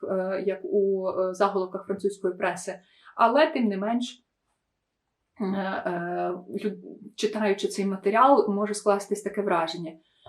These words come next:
Дякую, на цьому в мене все. Як і завжди, публікації, про які я згадувала, е, посилання на них ви знайдете під цим відео. Читайте тиждень, бо зміст має значення.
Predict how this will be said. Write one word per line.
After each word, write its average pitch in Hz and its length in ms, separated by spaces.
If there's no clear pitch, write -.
Дякую, 320 480
на 262 100
цьому 262 260
в - 20
мене 220 240
все. 277 440
Як 240 300
і 220 340
завжди, 214 760
публікації, 208 500
про 202 100
які 202 220
я 202 120
згадувала, 190 760
е, 185 360
посилання 208 440
на 196 80
них 202 200
ви 196 60
знайдете 190 460
під 277 280
цим 277 220
відео. 294 760
Читайте 220 400
тиждень, 320 460
бо 196 100
зміст 233 400
має 220 280
значення. 175 480